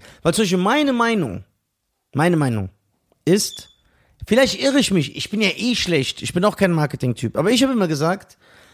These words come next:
weil die Leute, mit denen ich geredet habe, die waren so verkrampft auf den Namen.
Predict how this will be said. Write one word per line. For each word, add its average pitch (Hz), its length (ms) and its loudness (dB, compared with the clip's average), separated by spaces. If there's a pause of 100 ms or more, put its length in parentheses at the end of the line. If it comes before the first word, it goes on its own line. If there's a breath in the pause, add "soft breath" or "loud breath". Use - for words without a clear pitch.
(680 soft breath)
weil 170 500 2 (300)
die 135 160 -2
Leute, 202 380 2
mit 147 100 0
denen 160 100 2
ich - 120 -4
geredet 165 360 2
habe, 135 200 2
die 135 120 0
waren 165 200 4
so 170 160 0
verkrampft 196 600 -2
auf 160 120 -2
den 131 240 2
Namen. 131 500 0